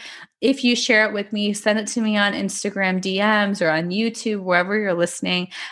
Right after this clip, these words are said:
I would really, really love to hear what you come up with. And I hope as we go through this month of April that you're able to embody this idea of bloom, of abundance, of growth,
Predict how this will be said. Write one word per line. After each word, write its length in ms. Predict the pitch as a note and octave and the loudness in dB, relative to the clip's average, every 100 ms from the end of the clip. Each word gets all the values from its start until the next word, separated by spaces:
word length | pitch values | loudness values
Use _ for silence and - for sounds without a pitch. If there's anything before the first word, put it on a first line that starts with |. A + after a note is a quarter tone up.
| - | 2
I 120 | F#3 | 2
would 300 | G3 G3 G3 - | 4 0 -2 -10
really, 400 | F#3+ A3+ A#3+ C4 | 0 2 4 4
really 300 | A#3 G#3 G3+ | 2 2 2
love 240 | F#3 F3 | 2 0
to 120 | - F#3+ | -2 -4
hear 240 | F3+ E3+ | 0 2
what 140 | E3+ | 0
you 100 | E3+ | -4
come 240 | - - E3+ | -8 -6 -2
up 220 | D#3 - | -2 0
with. 240 | D#3 D3+ - | 0 0 -2
And 360 | F3 E3+ E3+ E3+ | -2 0 -2 0
I 120 | G3+ | 2
hope 260 | A3+ B3+ B3+ | 2 0 0
as 240 | - G3 G#3 | 2 4 4
we 120 | B3 | 0
go 180 | A#3+ A3+ | 0 0
through 160 | G#3+ | -2
this 200 | G3+ G3 | -2 -2
month 200 | F#3+ F3+ | -2 -2
of 100 | F#3 - | -4 -2
April 460 | F3+ E3 E3 D#3+ F3 | -2 0 2 2 4
that 460 | G3+ F#3 F3+ - | 4 4 2 -2
you're 300 | G3+ C#4 F#4+ - | -2 0 -2 -2
able 680 | G3+ G3+ G3+ G3+ G#3 G#3 | 0 0 0 0 0 -2
to 720 | - - G#3 G3 F#3+ F3 F3 F3 - - | -6 -6 -4 -2 0 0 -2 -4 -12 0
embody 1160 | G#3+ G3+ F#3 F3+ F#3+ G3+ G3+ G3+ F#3+ F3+ - - | 2 2 4 4 4 2 -4 -6 -8 -8 -12 -4
this 380 | F#3 E3+ - - - | 0 0 -2 -12 -6
idea 600 | F#3 E3+ F#3+ G#3 B3+ C4+ | -4 -2 -2 0 2 2
of 300 | G3 F#3+ E3 - | 0 -4 -6 -6
bloom, 720 | F3+ G3+ G3+ F#3 E3 C#3 C#3+ | 0 4 4 4 2 0 -2
of 280 | E3 F3 D#3+ | -2 -2 -4
abundance, 800 | G3 - F3 F3 E3+ D#3+ D#3 - | -12 -2 -2 0 0 0 -2 -6
of 180 | E3+ D#3 | -12 -12
growth, 800 | E3 E3+ F3 F3+ F3+ E3+ E3 | -16 -6 0 2 2 0 -2